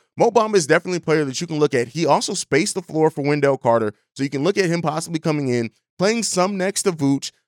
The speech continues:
playing without Vooch, but also providing some of that three-point shooting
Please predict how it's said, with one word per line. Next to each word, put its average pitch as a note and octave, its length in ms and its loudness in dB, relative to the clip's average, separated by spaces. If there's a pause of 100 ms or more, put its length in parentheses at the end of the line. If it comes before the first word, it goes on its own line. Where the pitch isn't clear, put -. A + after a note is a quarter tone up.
playing F3 260 2
without E3+ 360 0
Vooch, C3 260 -4
but A#2+ 80 -4
also E3+ 320 0 (140)
providing D3+ 400 4
some D#3+ 160 -2
of D#3+ 80 -2
that D#3 100 -4
three-point D3+ 420 -2
shooting C3+ 320 -4